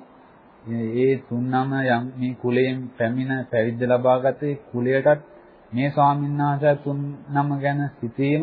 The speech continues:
හිත පහදවා ගැනීම මහා යහපතක් සිද්ධ වෙනවා. බොහෝ කාලයක් හිතසුව පිණිස පවතිනවායි කියලයි භාගතුන් වහන්සේ මේ දේව යක්ෂයාට සඳහන් කරන්නට යෙදුණා. ඊළඟට ඒ කුල පරම්පරාවට,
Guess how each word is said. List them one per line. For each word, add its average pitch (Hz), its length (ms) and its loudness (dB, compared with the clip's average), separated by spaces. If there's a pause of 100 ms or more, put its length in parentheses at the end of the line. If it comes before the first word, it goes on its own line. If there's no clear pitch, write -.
හිත 120 220 -8
පහදවා 131 560 0
ගැනීම 139 340 -6
මහා 123 400 0
යහපතක් 131 560 0
සිද්ධ 117 220 -10
වෙනවා. 131 320 0 (520)
බොහෝ 123 360 2
කාලයක් 151 500 4
හිතසුව 156 420 0
පිණිස 147 300 -4
පවතිනවායි 127 760 -2
කියලයි 131 360 2 (640)
භාගතුන් 139 480 2
වහන්සේ 135 600 -2
මේ 127 320 -2
දේව 123 280 0
යක්ෂයාට 123 480 0
සඳහන් 117 420 0
කරන්නට 127 440 -2
යෙදුණා. 160 360 0 (1040)
ඊළඟට 143 540 -2 (680)
ඒ 131 340 2 (140)
කුල 135 240 0
පරම්පරාවට, 151 960 4